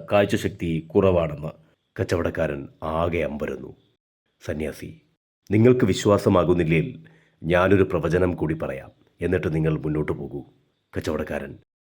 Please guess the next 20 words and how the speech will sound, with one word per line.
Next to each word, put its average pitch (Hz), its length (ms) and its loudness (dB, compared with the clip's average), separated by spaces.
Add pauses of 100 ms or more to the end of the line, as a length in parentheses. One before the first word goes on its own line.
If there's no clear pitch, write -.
(120)
"ശരി, 101 540 2
ഈ 160 140 8
പ്രാവശ്യം 117 520 4
കൂടി 135 360 6
താങ്കൾ 107 320 4
പറയുന്നത് 98 380 6
ശരിയാണെങ്കിൽ 92 720 2 (340)
ഞാൻ 113 240 6
നിങ്ങൾ 113 300 6
പറയുന്നത് 90 360 4
അനുസരിക്കാം." 80 580 -2 (840)
സന്യാസി, 80 540 -6 (640)
"നിങ്ങളുടെ 117 440 6
കഴുതയുടെ 90 560 4 (400)
ഇടതുകാലിന് 95 720 4
രോഗമില്ലേ?" 80 540 0 (600)
കച്ചവടക്കാരൻ 85 680 -2 (140)
അടുത്തത് 92 380 0
പറയും 85 300 0
മുന്നേ 78 340 0